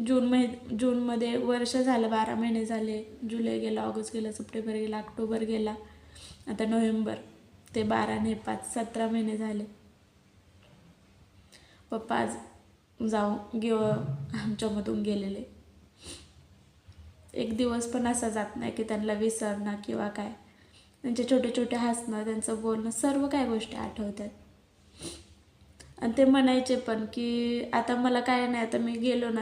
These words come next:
तरी पण मला काय नाही, मी सर्वांचं बघितलंय, सर्वजण आता आहे ज्याच्या त्याच्या पद्धतीने जातील पुढं." पण त्यांनी कधी स्वतःसाठी जगले नाहीत. म्हणून आहे ना, त्यांच्याकडून एवढा संदेश शिकायला भेटला की स्वतःसाठी जगा,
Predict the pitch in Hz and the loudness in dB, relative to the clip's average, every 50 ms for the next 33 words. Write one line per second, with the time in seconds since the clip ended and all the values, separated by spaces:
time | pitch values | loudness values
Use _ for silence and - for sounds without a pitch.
0 | 214 - 226 226 240 - 247 233 233 226 226 240 240 226 220 214 214 214 214 214 | -2 -4 -4 -4 -2 -2 -2 -2 0 0 0 -2 -2 -4 -4 -4 -4 -2 -4 -4
1 | 226 254 - - - - - - - - - - 226 220 - 233 233 233 220 220 | -6 -8 -10 -14 -20 -20 -20 -20 -20 -14 -8 -6 -6 -4 -2 -2 -2 0 0 0
2 | 220 220 - 233 226 233 233 220 220 220 - 226 226 220 220 - 226 226 220 226 | -2 -2 -4 -4 -2 0 0 0 0 -2 0 -2 -2 -2 -2 -2 -2 0 0 0
3 | 226 220 226 220 226 233 240 202 - 226 233 262 - - - - - - - - | 0 0 0 -2 -2 -2 -2 -2 -4 -6 -6 -6 -12 -18 -20 -20 -20 -20 -12 -2
4 | 269 254 262 277 262 269 269 262 262 254 254 254 247 254 233 233 254 240 220 247 | 2 4 6 6 6 6 6 6 6 4 4 2 2 2 0 0 -2 -2 0 0
5 | 233 220 - 247 240 240 240 226 247 233 233 233 - 240 226 226 226 233 226 220 | 0 0 0 0 0 0 2 4 4 4 4 4 0 -2 -2 -2 -2 0 -2 0
6 | 220 220 220 - - - - - - _ - _ _ _ _ _ _ _ _ _ | 0 -4 -6 -10 -14 -20 -20 -20 -20 _ -20 _ _ _ _ _ _ _ _ _
7 | _ _ _ _ _ _ _ _ - - - _ _ _ 269 247 233 262 254 247 | _ _ _ _ _ _ _ _ -20 -20 -20 _ _ _ -4 -2 0 0 0 2
8 | 247 247 247 262 254 254 262 262 - 254 247 - 247 233 226 240 226 226 240 233 | 2 2 4 4 4 4 4 4 4 2 2 2 -2 0 0 0 0 0 0 0
9 | 220 240 226 220 226 220 220 214 220 214 220 220 - 233 247 254 240 254 240 240 | 2 0 2 2 2 2 2 0 0 -2 -4 -4 -6 -4 -2 0 0 0 0 0
10 | 233 233 233 - - - - - - - - - - - - - - _ _ - | 0 0 -2 -4 -6 -8 -14 -18 -20 -20 -20 -20 -20 -20 -20 -20 -20 _ _ -6
11 | - 254 240 240 254 247 262 254 254 254 254 247 233 240 233 - 269 247 233 226 | -4 -2 0 0 2 2 2 4 4 4 4 4 4 2 0 2 2 2 2 4
12 | 226 226 226 - - - - - - - - - 254 - 240 233 233 226 233 240 | 2 2 0 0 -4 -8 -10 -12 -10 -6 -4 -4 -2 0 0 2 2 2 2 0
13 | 214 233 226 220 - 240 233 - 277 262 262 - 269 254 254 269 247 - - 240 | 0 -2 -4 -2 -4 -4 0 2 4 4 4 4 0 2 2 2 0 2 0 -2
14 | 220 226 226 220 214 208 - | 0 0 0 0 0 -2 -6